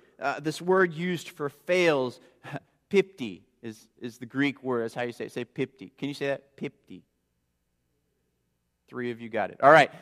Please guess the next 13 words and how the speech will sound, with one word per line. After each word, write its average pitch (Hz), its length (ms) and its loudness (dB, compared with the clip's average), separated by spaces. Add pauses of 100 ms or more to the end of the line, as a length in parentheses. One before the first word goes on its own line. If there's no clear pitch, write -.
(120)
And 139 80 4
all 151 80 8
the 147 80 4
rest 131 180 4
of 120 80 -10
you, 127 120 2
I'm 131 340 4
not 131 240 2
even 127 220 -6
trying, 143 720 4
and 120 80 -2
that's 151 180 4
okay. 170 400 4